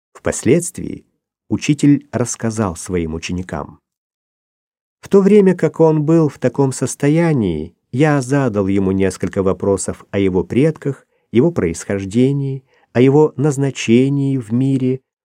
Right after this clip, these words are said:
о продолжительности его земной жизни. Он погрузился в глубины самого себя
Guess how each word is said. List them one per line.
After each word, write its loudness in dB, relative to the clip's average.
о 4
продолжительности 0
его 2
земной 0
жизни. -4
Он 0
погрузился 2
в -8
глубины 0
самого 0
себя -2